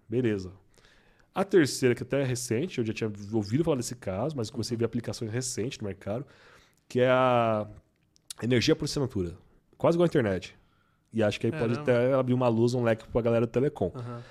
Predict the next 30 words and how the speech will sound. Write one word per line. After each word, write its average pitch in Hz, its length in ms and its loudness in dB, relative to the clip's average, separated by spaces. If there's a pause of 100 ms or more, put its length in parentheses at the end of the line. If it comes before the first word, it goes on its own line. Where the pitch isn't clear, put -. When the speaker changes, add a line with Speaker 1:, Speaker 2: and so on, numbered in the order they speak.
(340)
Speaker 1:
Energia 113 640 2
por 123 320 0
assinatura. 127 560 -4
Então, 98 180 -8
assim, 131 300 -8
o 107 80 -8
cara 127 480 -4 (280)
vai 151 140 -4
lá 131 140 -4
e 147 40 -8
fala - 80 -8
assim, 170 140 -6
"Ó, 123 140 0
se - 300 -12
eu 196 320 -6
reduzo 160 280 -2
sua 175 140 0
conta 175 180 -4
trinta 180 200 -6
por 247 180 -8
cento." 120 400 -4 (1600)
O - 60 -20
que 240 60 -6
ele 220 80 -2
tá 190 160 0
fazendo? 127 320 2
Ele 110 80 0
tá 139 140 -2
te - 220 -8
alugando 117 640 0